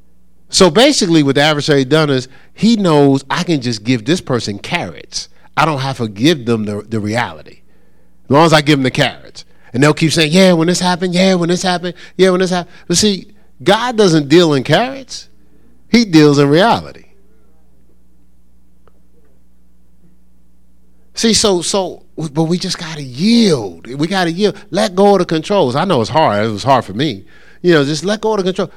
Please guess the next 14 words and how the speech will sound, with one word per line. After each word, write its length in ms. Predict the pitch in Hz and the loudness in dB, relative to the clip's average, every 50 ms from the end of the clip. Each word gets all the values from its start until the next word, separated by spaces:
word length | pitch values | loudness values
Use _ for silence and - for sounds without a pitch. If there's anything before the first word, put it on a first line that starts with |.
| - - | -6 -4
Eh, 140 | 208 202 - | -4 -4 -4
try 320 | - - - 240 240 196 | -6 -4 -2 -2 -2 -2
floating 360 | - - 208 202 160 117 107 | -2 0 0 0 0 0 -6
for 220 | - - 107 95 87 | -2 -2 -2 -2 -2
a 20 | |
change. 220 | - - 110 87 - - - - - - - - - - - - - - - - - - - - - - - - - - - - - - - - - - | -4 -6 -8 -8 -10 -20 -20 -20 -20 -20 -20 -20 -20 -20 -20 -20 -20 -20 -20 -20 -20 -20 -20 -20 -20 -20 -20 -20 -20 -20 -20 -20 -20 -20 -20 -20 -20 -2
See, 180 | - 196 208 180 | 4 4 4 4
but 180 | 135 147 147 | 4 0 2
the 60 | - | 2
only 160 | 135 160 175 180 | 2 4 6 6
way 100 | 185 190 | 4 4
you're 120 | 196 185 | 4 4
gonna 160 | 196 196 202 | 2 2 2
float, 480 | 190 - 247 254 233 185 147 - - | 2 2 4 4 4 4 0 -4 -12